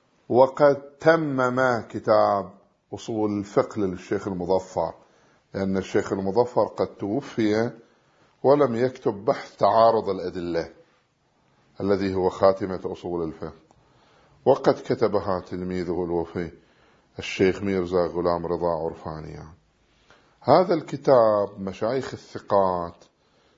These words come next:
للشيخ ميرزا غلام رضا عرفانيان فيه ثلاث حلقات، حلقة خاصة بمشايخ الثقات،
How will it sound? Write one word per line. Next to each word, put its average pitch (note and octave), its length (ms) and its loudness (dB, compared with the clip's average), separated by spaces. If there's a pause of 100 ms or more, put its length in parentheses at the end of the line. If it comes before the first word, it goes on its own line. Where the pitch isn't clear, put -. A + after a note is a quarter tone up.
(140)
للشيخ - 380 -4
ميرزا F#2 540 0
غلام F2 340 -2
رضا F2 300 -2
عرفانيان E2+ 680 -8 (480)
فيه D3 280 0
ثلاث C3 380 2
حلقات، E2+ 720 -6 (2000)
حلقة E3+ 680 2
خاصة F#3 840 -2
بمشايخ A#2+ 720 -4
الثقات، - 680 -12